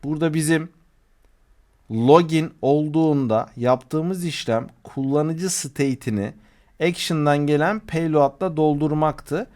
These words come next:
O yüzden burada payload'ımız kullanıcı oldu. Sayfa her yenilendiğinde artık bu use effect çalışacağından dolayı kullanıcımız doldurulmuş olacak.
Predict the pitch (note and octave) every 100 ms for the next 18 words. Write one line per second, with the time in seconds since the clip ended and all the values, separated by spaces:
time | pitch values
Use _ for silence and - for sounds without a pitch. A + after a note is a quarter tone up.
0 | - - - D3+ D#3+ D3+ E3+ E3+ E3+ E3
1 | D#3+ D#3+ D#3 D#3+ D3 C3+ A#2+ D3 - -
2 | - - C#3 C#3 D3+ D#3 D#3 A3+ A3 G3+
3 | G3+ A3 - - _ _ _ - - F#3+
4 | G3+ E3 D#3+ F3 A#3 A3+ F#3 D#3 C#3 B2+
5 | A#2+ A2 G#2 - C3+ G3 G#3 - G#2 -
6 | - _ - E3 F3+ G#3+ F#3+ D#3+ C#3 A#2
7 | - B2+ C3+ B2+ D3+ D#3+ E3+ F3 F3+ A#3
8 | D#4 A#3+ F#3+ A#2+ A#2 G3+ _ _ _ -
9 | - - G3 G#3 G#3 G3 G3 A3+ B3+ -
10 | - _ D#3 D#3+ D3 C#3 C3+ F3+ - A#2
11 | F#2+ E2+ -